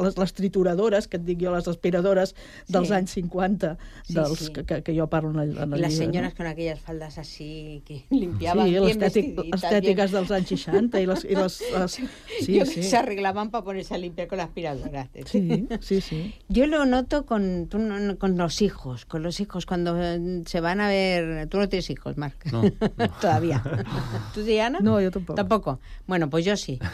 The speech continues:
Speaker 1: <laughs> Nebots, eso sí, nebots,
Speaker 2: Bueno,
Speaker 1: sí.
Speaker 2: pues, eh, lo ves, lo ves con los, con los chavales que ne-, te miran así como diciendo,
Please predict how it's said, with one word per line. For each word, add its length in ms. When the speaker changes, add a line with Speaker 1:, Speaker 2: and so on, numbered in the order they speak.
Speaker 1:
<laughs> 360
Nebots, 440
eso 180
sí, 320
nebots, 260
Speaker 2:
Bueno, 260
Speaker 1:
sí. 100
Speaker 2:
pues, 320
eh, 640
lo 180
ves, 440
lo 160
ves 200
con 200
los, 460
con 160
los 120
chavales 500
que 180
ne-, 380
te 100
miran 320
así 180
como 120
diciendo, 640